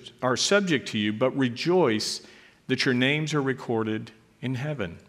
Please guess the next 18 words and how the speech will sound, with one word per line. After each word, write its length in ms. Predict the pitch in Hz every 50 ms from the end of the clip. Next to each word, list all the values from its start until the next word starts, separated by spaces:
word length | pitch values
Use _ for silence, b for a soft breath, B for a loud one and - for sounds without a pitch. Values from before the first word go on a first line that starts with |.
| _ B B B B B B B B B B B B B B B B B B B B B
What 120 | - 170 175
Jesus 380 | 180 240 262 254 233 185 151
says 280 | - - 196 196 185 170
is 200 | 170 143 131 117
the 80 | 156 147
real 260 | 143 170 208 208 180
reason 460 | 160 151 165 190 196 151 170 147 139
for 160 | 127 - 135
rejoicing 720 | 127 123 120 110 113 127 139 143 147 147 143 - 127 113 110
is 240 | 110 110 107 -
that 200 | - 117 - -
you've 180 | 165 170 165 156
received 420 | 147 139 - - 156 156 147 135
the 60 | 123 117
gift 320 | 117 127 135 135 135 -
of 120 | 127 117
eternal 400 | 117 113 - - 135 131 131 127
life. 500 | 123 147 165 170 131 113 - - - -